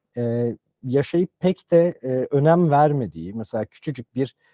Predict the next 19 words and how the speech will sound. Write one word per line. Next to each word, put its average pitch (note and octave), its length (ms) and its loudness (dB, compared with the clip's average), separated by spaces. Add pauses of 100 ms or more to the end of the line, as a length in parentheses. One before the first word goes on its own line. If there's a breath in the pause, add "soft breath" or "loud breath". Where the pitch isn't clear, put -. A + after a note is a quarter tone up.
şey C#3+ 320 2
olabilir A#2 500 -2
bu. F2+ 160 -4
Az A#2 120 -2
önce A#2 200 -2
yukarıda A2 440 -2
verdiğim G#2+ 400 -2
yeşil A2 380 -4
bir A#2 100 -2
kalem G2 440 -4 (240)
gibi E2 340 -10 (320 soft breath)
ya A#2 140 4
da A2+ 220 4 (260)
S B2+ 380 4
harfi, B2 600 0 (380)
e, G2 540 -4 (360)
gibi G2 400 -2 (140)
örnek G#2 420 -4
verdiğim F2+ 460 -6